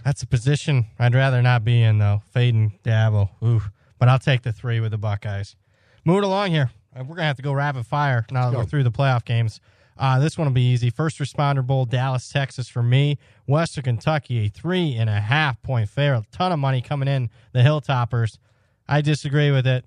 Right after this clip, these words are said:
Speaker 1: Give me Western, even though I don't like betting mac teams. Why? mac sucks in bowl games.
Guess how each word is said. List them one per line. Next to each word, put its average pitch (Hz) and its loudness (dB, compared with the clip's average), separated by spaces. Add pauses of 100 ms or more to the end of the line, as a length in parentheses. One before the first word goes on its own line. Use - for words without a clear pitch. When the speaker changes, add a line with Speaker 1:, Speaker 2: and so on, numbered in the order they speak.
Speaker 1:
Give 131 0
me 139 2
Western, 135 -2
even 127 2
though 131 4
I 127 2
don't 127 0
like 123 -2
betting 120 -2
mac 123 -2
teams. 120 -2
Why? 120 2
mac 113 0
sucks - -6
in 110 -2
bowl 117 2
games. 120 0